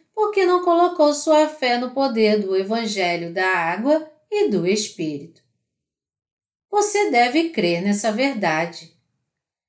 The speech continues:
A verdade que te capacita a entrar no céu não é nenhuma outra senão o Evangelho da Água e do Espírito. A fé nesse Evangelho da Água e do Espírito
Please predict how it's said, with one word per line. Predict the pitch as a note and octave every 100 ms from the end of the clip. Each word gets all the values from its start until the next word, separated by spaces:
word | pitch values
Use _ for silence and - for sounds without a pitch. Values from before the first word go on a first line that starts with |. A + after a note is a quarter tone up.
| _ _
A | - D3+
verdade | D#3 C#3+ D3 D#3+ G3 B3 D4+ D#4 - _
que | G#4+
te | G#4
capacita | G#4 F#4 F4+ F4+ F#4 - C#4 C#4 C#4
a |
entrar | A#3+ A3+ G#3 E3 E3
no | G3+
céu | G#3 - G#3 A#3 C#4 - _ _
não | G#4 F#4
é | E4
nenhuma | D4+ C#4+ D4 D#4+ D#4+ B3
outra | C4 C4 D4
senão | D4 F4+ F4 B3+ B3
o | B3+
Evangelho | B3+ C#4 C#4 A#3 G#3+ G#3+ A3 A3
da | C#4+
Água | C4 F3 E3+ F#3
e |
do | F#3
Espírito. | G#3 G#3 - D#3 D#3 D#3 - _ _ _ _ _ _ _ _ _
A | D#3+ D#3+
fé | - B3+ D4
nesse | D4 C#4+ C#4
Evangelho | A#3 A#3 G#3+ F#3+ F3 E3+ E3+
da | F3+
Água | D#3 D3 E3
e | E3+
do |
Espírito | B3+ C#4+ - C4+ C4 C4+ D#4 D#4